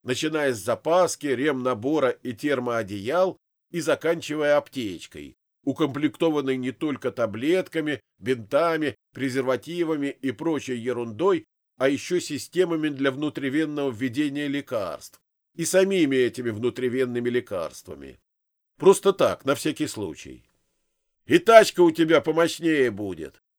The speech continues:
В голосе незнакомца послышалась зависть,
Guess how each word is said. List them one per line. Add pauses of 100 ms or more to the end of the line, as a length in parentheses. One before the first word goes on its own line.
(260)
В
голосе
незнакомца
послышалась
зависть,